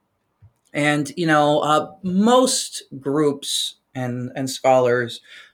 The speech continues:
uh, date the book of Acts between the year seventy and ninety,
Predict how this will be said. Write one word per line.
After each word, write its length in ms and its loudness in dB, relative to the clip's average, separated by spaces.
uh, 260 0
date 340 -2
the 60 -4
book 200 -4
of 100 -2
Acts 300 0
between 340 -2
the 80 0
year 440 0
seventy 640 -2
and 180 -8
ninety, 560 -10